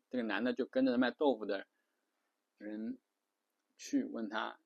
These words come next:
：“哎，你要不要招人呢？”他说：“好，我去招人。”等后来他就跟着那个卖豆腐的人一起去了，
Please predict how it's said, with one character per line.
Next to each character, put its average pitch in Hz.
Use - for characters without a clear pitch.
：“哎， 139
你 117
要 143
不 139
要 127
招 160
人 123
呢？” 139
他 131
说 135
：“好， 104
我 101
去 110
招 117
人。” 110
等 107
后 -
来 123
他 120
就 120
跟 131
着 127
那 120
个 120
卖 123
豆 -
腐 -
的 -
人 -
一 127
起 -
去 -
了， -